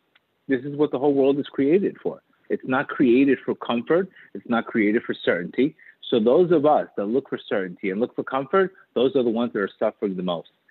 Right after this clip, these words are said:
But those that, we know that this is not a comfortable world. There's nothing certain. Blessed every single day. Enjoy every day. Enjoy the ride. They're no longer bothered by the day-to-day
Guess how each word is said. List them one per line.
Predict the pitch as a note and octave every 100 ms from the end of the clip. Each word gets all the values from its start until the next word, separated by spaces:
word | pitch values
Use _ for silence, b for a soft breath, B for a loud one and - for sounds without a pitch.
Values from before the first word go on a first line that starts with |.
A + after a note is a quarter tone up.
| b
But | - C3+
those | E3 G#3 F#3+
that, | A3
we | F#3 G3
know | G#3+
that | G3 D#3+ D#3+ _
this | A#2+ C#3+ C3+
is | C#3+
not | C#3
a |
comfortable | B2 B2+ A2 A#2 A2+
world. | A2+ B2 B2+ - b -
There's | A2
nothing | B2 A#2 C3 A2+
certain. | - B2+ B2 C3+ b b _ _ - _ _ -
Blessed | C3 C#3 -
every | C#3 C3+ B2
single | C#3+ B2+
day. | A2 C3 C3+
Enjoy | A2+ A#2+ B2
every | C3 B2+ B2 -
day. | B2
Enjoy | A#2+ A#2 B2 B2+
the | B2+
ride. | A#2+ B2+ D#3+ E3 b b
They're | - C3
no | C3 C#3+
longer | C3+ C#3+ C#3
bothered | B2 C3 C#3 A#2 G2+
by | G#2+
the | G2+
day-to-day | G2 G#2 F#2+ F#2